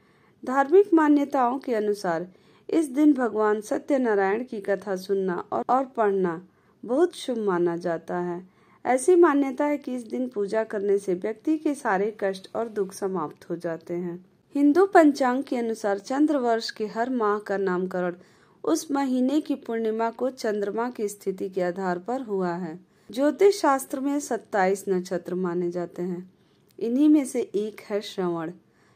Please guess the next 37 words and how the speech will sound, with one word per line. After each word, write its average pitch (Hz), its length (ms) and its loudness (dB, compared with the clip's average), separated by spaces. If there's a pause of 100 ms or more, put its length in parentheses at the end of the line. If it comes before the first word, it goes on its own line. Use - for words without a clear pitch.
(140)
श्रावण 226 460 0
माह 277 220 6
की 247 160 -10
पूर्णिमा 214 520 0
का 202 180 -2
दिन 196 280 0
बहुत 196 400 -6
ही 302 100 0
शुभ 196 320 -4
और 247 200 -8 (100)
पवित्र 190 400 -2
माना 175 360 -4
जाता 170 340 -8
है। 185 240 -8 (640)
इस 349 280 4
दिन 285 260 2
की 262 260 -6
गई 247 240 -2
पूजा 226 420 -4
से 247 160 -6
भगवान 208 460 0
शिव 208 280 -2
बहुत 190 420 -4
ही 285 80 -2
प्रसन्न 196 500 -6
होते 180 320 -6
हैं 175 280 -4 (640)
और 311 160 4
अपने 311 260 2
भक्तों 247 460 -4
की 311 160 -2
सभी 247 300 -6
मनोकामनाओं 208 880 -2
को 220 180 -6
पूरा 175 340 -6
करते 175 380 -8
हैं। 175 280 -4